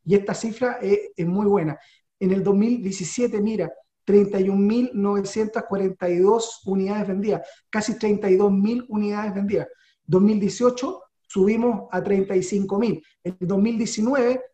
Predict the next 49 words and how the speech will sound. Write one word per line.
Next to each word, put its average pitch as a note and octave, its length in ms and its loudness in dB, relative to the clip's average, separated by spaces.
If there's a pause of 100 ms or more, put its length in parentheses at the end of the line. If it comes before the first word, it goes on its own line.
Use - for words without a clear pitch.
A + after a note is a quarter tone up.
(100)
volvimos G3+ 520 2
a - 40 -12
subir B3+ 180 -2
a B3 60 0
treinta A#3 280 -2
y A3+ 60 -4
ocho A#3 220 -4
mil. G3 160 0
Bueno, F#3+ 260 -2 (360)
este G3+ 260 0
año A3+ 220 0
sabemos G#3+ 420 -2
que, G3 380 0
que F#3+ 280 -2
las F#3 180 -2
cifras G#3+ 280 -4
no G3+ 200 4
van A3+ 120 4
a G#3+ 40 -2
estar A#3+ 260 -4
con G#3+ 140 -4
donde G#3+ 160 -2
esperábamos, G3+ 460 -4 (360)
pero F#3+ 220 2
aún A3 180 2
así, A3 540 -4
eh, F3+ 400 -2 (240)
se - 140 -6
está G#3 160 -4
vendiendo G#3+ 360 2
alrededor G3+ 340 0
de G3+ 60 -4
unas G3+ 220 -4 (200)
cuarenta, G#3 540 0
cuarenta F#3 400 -2
y E3 80 -4
cinco G3 300 -4
mil G3+ 120 0
unidades F#3+ 300 -2
al F#3 100 -4
año, C#3+ 260 -6 (220)
¿ya? F3+ 160 -12 (640)
Eh, F#3 240 -6
esto B3 600 2
llevado G#3 420 6
al A#3 100 0
campo A3 340 2
de G3+ 80 2
arriendo G3 480 -4